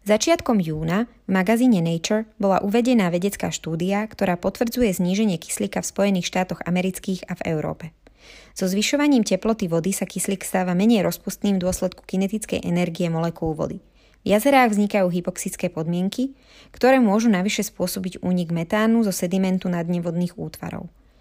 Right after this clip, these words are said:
Potvrdzujúce vzorky zozbierali takmer zo štyristo jazier. Autori uvádzajú, že s vyššou priemernou teplotou budú vznikať väčšie mŕtve zóny v oblasti s nízkym obsahom kyslíka v jazerách a oceánoch,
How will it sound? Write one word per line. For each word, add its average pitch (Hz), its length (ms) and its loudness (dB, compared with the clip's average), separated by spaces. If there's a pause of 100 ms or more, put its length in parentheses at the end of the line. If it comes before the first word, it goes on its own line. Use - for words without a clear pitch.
(280)
Potvrdzujúce 311 720 0
vzorky 190 400 0
zozbierali 190 480 0
takmer 180 320 0
zo 180 80 -4
štyristo 180 480 -4
jazier. 160 480 -4 (400)
Autori 190 400 2
uvádzajú, 185 560 2
že 202 160 0
s 170 80 -8
vyššou 269 320 0
priemernou 202 480 0
teplotou 214 560 -2
budú 180 180 -2
vznikať 175 400 -2
väčšie 180 320 0
mŕtve 165 320 -4
zóny 208 380 0 (420)
v - 60 -2
oblasti 262 420 2
s 202 60 2
nízkym 208 580 0
obsahom 190 460 -2
kyslíka 185 480 -6
v 170 100 -2
jazerách 202 400 0
a - 160 -6
oceánoch, 226 540 -2